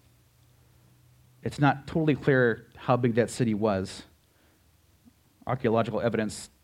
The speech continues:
suggests that the city walls could not have held more than two hundred thousand people, so maybe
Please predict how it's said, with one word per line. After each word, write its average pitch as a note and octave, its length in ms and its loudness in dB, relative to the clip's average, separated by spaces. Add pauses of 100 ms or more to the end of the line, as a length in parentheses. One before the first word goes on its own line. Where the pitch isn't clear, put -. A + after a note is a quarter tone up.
(160)
suggests A2 560 -2
that G#2 260 -2
the G#2+ 80 -8
city B2 280 -2
walls A#2 520 2
could A2+ 160 -6
not B2 240 2
have A#2 80 0
held A#2 240 -2
more G#2+ 140 -2
than G2+ 100 -6
two A#2+ 80 -6
hundred A2 180 -2
thousand G#2+ 300 -2
people, G2+ 320 -4
so A2+ 160 -2
maybe A#2 480 2